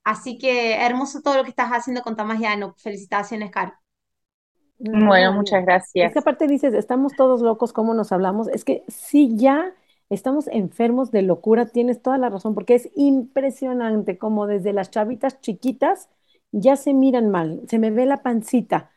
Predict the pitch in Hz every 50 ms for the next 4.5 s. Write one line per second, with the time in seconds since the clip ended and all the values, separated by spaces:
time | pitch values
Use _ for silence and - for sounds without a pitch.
0 | _ _ _ - 247 233 240 233 - 285 277 - 359 359 - 262 240 233 220 -
1 | - 285 277 - - 277 277 262 240 233 233 220 220 214 214 220 226 226 226 220
2 | 220 233 285 370 480 453 233 214 202 190 185 185 190 190 185 190 202 208 190 190
3 | 180 196 202 196 208 214 220 220 214 214 208 202 190 196 202 196 202 214 214 226
4 | - 196 190 175 170 196 - 214 226